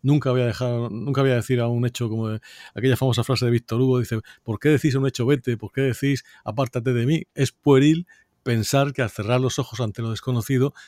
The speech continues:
se suprime lo desconocido. Pues es una frase que a mí se me quedó ahí a fuego, pero es que a mí, mm, o sea, yo nunca le voy a decir a un, a un fenómeno vete, es decir, al contrario, ven, eh, ven que, ven que te investigue, ¿no? Cualquier cosa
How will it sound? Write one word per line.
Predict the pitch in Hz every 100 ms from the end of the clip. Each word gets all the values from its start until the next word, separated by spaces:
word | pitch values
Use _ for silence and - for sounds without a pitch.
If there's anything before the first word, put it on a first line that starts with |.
| -
se | 113
suprime | 107 127 120
lo | 110
desconocido. | 95 107 98 135 120 - _ _ _ _ -
Pues | 110
es | 127
una | 147
frase | 147 151
que | 131
a | 117
mí | 123
se | 139
me | 139 120 107
quedó | 110 120
ahí | 120
a | 104
fuego, | 127 131 135 - _ _ _ -
pero | 110
es |
que | 131
a |
mí, | 135 123
mm, | - 139 123 - - - -
o |
sea, | - 117
yo | 131 -
nunca | 170 160 175 131
le |
voy | 127
a |
decir | 117 135
a | 127
un, | 127
a | 139
un | 123
fenómeno | 135 131 120
vete, | 160 123
es | 104
decir, | 131 123 - _ _
al | 107
contrario, | 113 107 156 127 101 _ _ _ _ _ -
ven, | - 120 160 180 - -
eh, | - - - -
ven | 117 139
que, | 135
ven | 127 135 165 139
que | 160
te | 127
investigue, | 110 - 143 113
¿no? | 170
Cualquier | - 101 131 120
cosa | 131 147